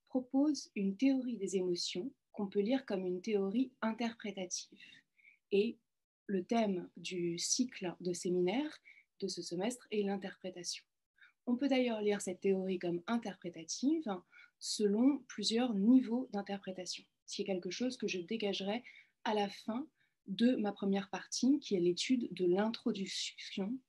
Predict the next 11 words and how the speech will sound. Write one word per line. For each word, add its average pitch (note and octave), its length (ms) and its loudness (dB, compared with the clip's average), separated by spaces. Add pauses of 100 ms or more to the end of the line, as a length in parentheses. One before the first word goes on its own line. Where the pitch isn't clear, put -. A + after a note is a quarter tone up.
de F3+ 120 -2
l'es-, F3+ 240 0 (140)
de G3 60 4
l'esquisse. - 600 -6 (840)
Comme D4+ 440 10
le G#3 140 2
rappelait, G3 540 -2
euh, E3+ 160 -4
très A3+ 220 -6
bien F#3 180 -2
Astrid, A#3 500 0